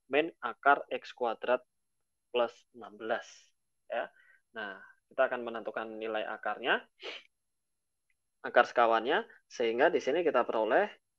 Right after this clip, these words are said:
limit X mendekati min tiga, ya. Penyebutnya saya tuliskan biasa, seperti ini, pembilangnya juga sama, min lima min akar X kuadrat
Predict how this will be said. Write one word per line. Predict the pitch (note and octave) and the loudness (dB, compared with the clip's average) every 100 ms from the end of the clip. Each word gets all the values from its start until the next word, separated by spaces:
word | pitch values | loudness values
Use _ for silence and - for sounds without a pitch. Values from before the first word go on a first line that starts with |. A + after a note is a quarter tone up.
| _ B2+ | _ -4
limit | A#2+ A2+ D3+ G3+ _ _ _ _ _ | -4 0 -2 -2 _ _ _ _ _
X | D3 F3+ - C#3+ | -2 -2 -2 -4
mendekati | B2 A#2 A#2+ A2+ A#2+ | -2 0 0 0 -2
min | A2+ B2 C#3 B2 A2+ | -2 -2 -2 -4 -8
tiga, | G#2+ - A#2+ G#3 - _ _ | -10 -4 -4 -4 -10 _ _
ya. | - G#3+ - _ _ _ _ _ _ _ B2+ | -12 -12 -12 _ _ _ _ _ _ _ -10
Penyebutnya | A2+ A2 A#2 A2+ | -10 -8 -8 -10
saya | A#2 A#2+ A#2 | -8 -10 -8
tuliskan | B2 A#2+ - A#2 A2 | -8 -10 -10 -14 -12
biasa, | A2+ G#2+ - - - _ _ _ _ _ _ _ | -10 -12 -8 -8 -8 _ _ _ _ _ _ _
seperti | - - A2+ | -18 -12 -10
ini, | A#2 G#3+ - _ _ | -8 -10 -14 _ _
pembilangnya | B2 A#2 A2+ A2+ A2+ A2 | -10 -6 -8 -8 -10 -8
juga | A2 | -10
sama, | A2 G#2+ A2+ E3+ - _ _ _ - | -10 -10 -10 -10 -14 _ _ _ -8
min | C3 B2+ | -4 -2
lima | G3+ F#3+ D#3 E3+ - _ B2+ | -2 -2 -4 -6 -12 _ -6
min | C#3+ D3 D3+ _ - | -4 -4 -8 _ -14
akar | B2 - _ C3 C#3 D3 _ _ _ _ | -14 -14 _ -4 -4 -6 _ _ _ _
X | C3+ - - | -10 -10 -6
kuadrat | B2 A2+ B2 A#2+ | -6 -4 -6 -8